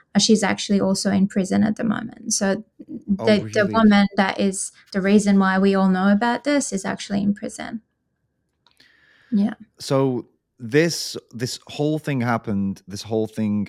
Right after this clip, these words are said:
Speaker 2: uh, with the morality poli-, with this, this girl dying, uh, all beca-, was all because of this group, the morality police. And these are,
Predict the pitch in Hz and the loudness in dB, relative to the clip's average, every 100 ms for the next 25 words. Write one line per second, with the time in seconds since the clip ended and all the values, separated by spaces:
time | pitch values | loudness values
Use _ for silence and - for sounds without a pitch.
0 | - 90 98 95 98 104 101 98 101 101 | -8 -6 -4 -4 -6 -6 -4 -4 -4 -8
1 | - 82 95 104 - _ _ _ - 107 | -14 -10 -8 -8 -12 _ _ _ -10 -8
2 | - - 92 110 104 98 92 - _ - | -10 -12 -4 -2 0 -2 -6 -12 _ -4
3 | 107 101 92 87 87 _ _ _ _ _ | -2 -2 -4 -6 -12 _ _ _ _ _
4 | _ - - - 131 143 131 - 110 127 | _ -20 -12 0 4 4 2 -4 -4 2
5 | 139 131 135 113 110 110 - 113 - 101 | 2 2 -2 -2 -4 -6 -4 -4 -2 -4
6 | 101 98 95 101 - 90 92 - - 98 | -2 -2 -4 -8 -10 -10 -10 -10 -10 -6
7 | 117 131 123 113 110 110 | -2 -2 -2 -2 0 -2